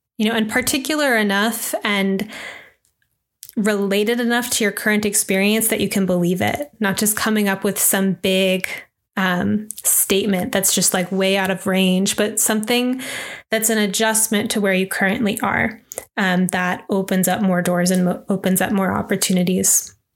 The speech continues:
If you like to do mirror work, like, look in the mirror and say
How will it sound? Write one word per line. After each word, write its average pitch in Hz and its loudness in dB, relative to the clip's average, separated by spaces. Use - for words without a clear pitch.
If 247 -4
you 226 0
like 208 0
to 226 -2
do 208 0
mirror 196 2
work, - -2
like, 196 -2
look 196 -2
in 202 0
the 190 2
mirror 185 2
and 202 2
say 190 2